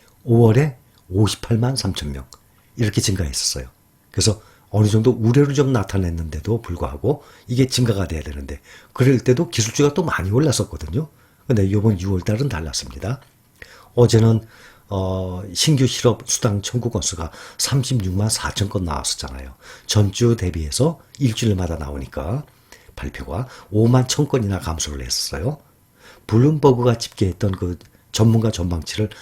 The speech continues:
하회를 했었거든요. 팬데믹 직전 지난해 삼월 둘째 주 이후 가장 적은 수치로 신규 실업수당 청구 건수가 나온 거예요.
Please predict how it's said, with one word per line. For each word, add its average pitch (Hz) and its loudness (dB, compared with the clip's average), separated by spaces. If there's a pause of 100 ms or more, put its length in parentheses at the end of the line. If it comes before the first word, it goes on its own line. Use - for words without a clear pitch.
하회를 98 0
했었거든요. 80 -6 (640)
팬데믹 139 2
직전 - -2 (460)
지난해 95 2 (220)
삼월 120 2
둘째 131 2
주 117 -4
이후 98 -2 (340)
가장 127 -2
적은 101 0
수치로 - 0 (260)
신규 120 2
실업수당 - -2
청구 95 -6
건수가 - -8
나온 64 -10
거예요. 64 -10